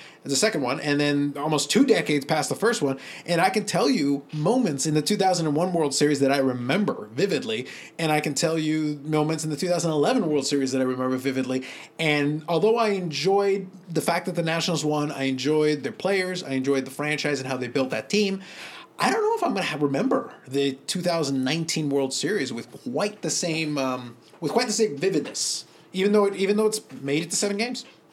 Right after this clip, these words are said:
I, I just don't know if it's gonna stick with me, uh, quite to the same degree.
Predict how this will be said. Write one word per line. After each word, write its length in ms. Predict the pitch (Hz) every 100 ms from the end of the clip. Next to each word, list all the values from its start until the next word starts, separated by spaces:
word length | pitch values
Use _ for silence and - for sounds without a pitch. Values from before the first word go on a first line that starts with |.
| - -
I, 220 | 147 147
I 40 | 151
just 220 | 139 151
don't 140 | 175
know 60 | 165
if 80 | 151
it's 100 | 147
gonna 120 | 147
stick 300 | - - 156
with 160 | 143 135
me, 300 | 113 - 107
uh, 100 | 104
quite 260 | - 135
to 60 | 135
the 80 | 127
same 220 | - 123
degree. 280 | 113 123